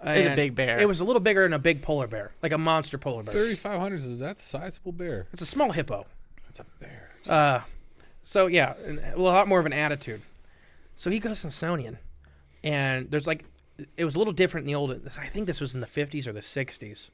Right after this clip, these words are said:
Speaker 1: I can't remember
Speaker 2: I can't,
Speaker 1: the
Speaker 2: but anyways,
Speaker 1: decade.
Speaker 2: they do a cl-, or an intake form, and the whole thing is they're gonna get, he's gonna get the skull back. They're I D ing it.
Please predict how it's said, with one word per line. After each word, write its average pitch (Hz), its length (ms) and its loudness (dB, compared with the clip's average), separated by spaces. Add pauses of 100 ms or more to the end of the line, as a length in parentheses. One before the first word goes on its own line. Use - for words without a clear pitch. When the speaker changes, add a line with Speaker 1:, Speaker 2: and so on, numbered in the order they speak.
(880)
Speaker 1:
I 123 60 -6
can't 113 240 -2
remember 101 420 -4
Speaker 2:
I 147 80 6
can't, 143 220 -6
Speaker 1:
the 120 80 -2
Speaker 2:
but 160 100 2
anyways, 143 500 2
Speaker 1:
decade. 110 480 -2 (340)
Speaker 2:
they 165 260 4
do 170 180 4
a 156 80 0
cl-, - 240 -10
or 151 240 6 (140)
an 151 220 -2 (120)
intake 196 380 -2
form, 110 280 -10 (400)
and 143 320 -2
the 151 100 -4
whole 220 180 2
thing 214 240 0
is 147 140 -2
they're 160 140 0
gonna 175 280 2
get, 165 160 -2
he's 143 140 -6
gonna 170 140 -2
get 156 100 -4
the 143 100 -4
skull 139 240 -2
back. 127 320 -4
They're 151 200 2
I 147 120 6
D 143 180 -2
ing 127 80 -2
it. 120 100 -6